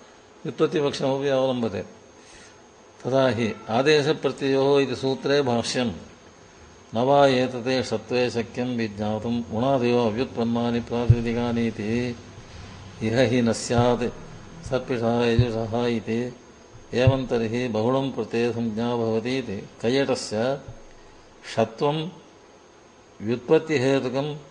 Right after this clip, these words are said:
उणादीनाम् अवश्यम् अभिवयम् सर्पिषा वृक्षः इत्यादि सिद्ध्यर्थम् इत्यर्थः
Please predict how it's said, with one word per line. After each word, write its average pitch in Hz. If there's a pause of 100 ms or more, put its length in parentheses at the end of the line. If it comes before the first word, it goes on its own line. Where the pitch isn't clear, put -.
(460)
उणादीनाम् 139
अवश्यम् 135
अभिवयम् 123 (580)
सर्पिषा 143
वृक्षः 127
इत्यादि 131
सिद्ध्यर्थम् 120
इत्यर्थः 110